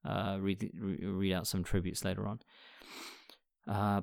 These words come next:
but I'll also, uh, briefly sort of explain who, uh, the actors are that are giving those tributes, uh, in case, uh,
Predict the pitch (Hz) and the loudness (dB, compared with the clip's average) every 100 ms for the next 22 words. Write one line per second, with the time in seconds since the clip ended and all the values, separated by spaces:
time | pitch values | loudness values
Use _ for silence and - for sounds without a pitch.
0 | - 120 123 123 131 - 117 110 104 101 | 8 12 12 12 12 12 12 12 8 4
1 | 113 107 113 113 117 101 95 104 92 92 | 4 6 6 6 6 4 4 2 2 0
2 | - 110 95 90 104 101 101 101 104 73 | 4 6 6 6 6 8 6 4 0 -2
3 | - - - 120 95 101 - 101 104 98 | -8 -10 2 4 4 2 0 4 4 4
4 | 95 90 90 87 92 95 90 87 85 - | 4 2 0 0 0 0 0 0 -2 -4
5 | 98 98 87 - - - - - 71 104 | -2 -2 -4 -4 -4 -4 -4 -6 -6 -6
6 | - 95 - - - - - - - | -2 0 0 -2 -4 -4 -6 -6 -6